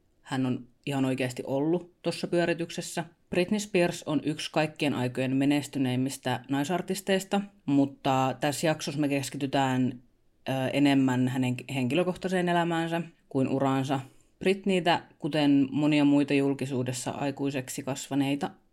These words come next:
seurattiin herkeämättä. Jokainen nuori aikuinen tekee virheitä. Meistä on kaikki niitä tehnyt ja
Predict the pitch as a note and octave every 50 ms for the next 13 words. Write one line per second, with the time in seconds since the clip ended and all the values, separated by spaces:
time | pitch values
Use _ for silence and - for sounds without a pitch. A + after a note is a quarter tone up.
0 | _ - - - D3+ C3+ C3+ C#3 C3 - - B2+ C3+ C3+ B2 A#2 B2+ - - G2+
1 | G#2+ C3 D#3 D#3 - - A3 G3+ G#3 - - - _ - D#3 D#3+ D#3+ - A3 A3
2 | A3 G3+ F3+ E3 E3 E3 D#3 D3+ C3+ B2 C3+ C#3 C#3+ C#3 - C3 C3 B2+ B2+ B2
3 | B2 B2 B2 C3 B2 B2 B2 B2 B2+ C#3 C#3+ F3 E3+ F3+ F3 G3 G3 G3+ - _
4 | _ _ _ _ _ _ _ _ _ _ _ - - C#3 C3+ C3 C3 C3 - C3+
5 | C3 C3 C3+ C#3 C#3 - - D#3 D3 D3+ D3 - - D3 D3 C#3 D3+ C#3+ C#3 C#3+
6 | C3+ - - - - - C#3+ C#3 C3 C3 C3 C3 B2+ -